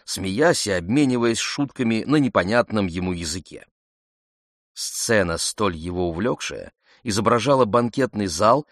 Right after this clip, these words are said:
посреди которого располагался нагруженный яствами обеденный стол. У стола помещались два маленьких господина. Один присел от страха, а другой стоял, упершись в бок рукой, в позе высокомерного презрения.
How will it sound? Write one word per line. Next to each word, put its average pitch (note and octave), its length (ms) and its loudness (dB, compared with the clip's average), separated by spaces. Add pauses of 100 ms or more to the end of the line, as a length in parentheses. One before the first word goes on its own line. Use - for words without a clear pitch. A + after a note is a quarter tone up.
(180)
посреди A2+ 380 -2
которого C3+ 560 2
располагался A#2+ 800 2
нагруженный B2 640 0
яствами B2+ 640 0
обеденный C3 500 0
стол. - 440 -4 (320)
У A2 100 -6
стола G#2 500 0 (300)
помещались A#2 760 0
два G2 260 0
маленьких D3+ 580 0
господина. F#2 680 -6 (340)
Один G2+ 300 0
присел F#2+ 420 -4
от E2 100 -2
страха, F#2+ 600 -4 (220)
а G2 120 0
другой G#2 340 2
стоял, B2 500 0
упершись A#2 680 0
в F2 100 -10
бок G#2+ 240 2
рукой, E3 420 2 (180)
в - 160 -20
позе D3 440 2
высокомерного G#2 880 0
презрения. E2 680 -6